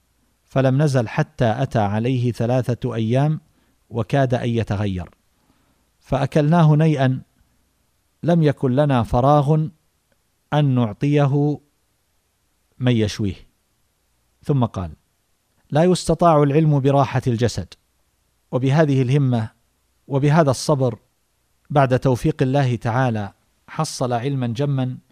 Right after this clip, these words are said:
فكان بحرا في العلوم ومعرفة الرجال وفي الفقه وفي اختلاف الصحابة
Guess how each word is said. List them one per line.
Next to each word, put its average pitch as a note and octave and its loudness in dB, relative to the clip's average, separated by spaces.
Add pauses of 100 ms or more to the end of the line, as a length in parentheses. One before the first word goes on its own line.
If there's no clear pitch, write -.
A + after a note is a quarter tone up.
(680)
فكان C3+ -2
بحرا B2 -4
في C3 -8
العلوم B2 -2 (640)
ومعرفة B2 -2
الرجال B2 -2 (760)
وفي C3+ -4
الفقه B2+ -4
وفي A#2+ -2
اختلاف B2 -2
الصحابة A#2+ -4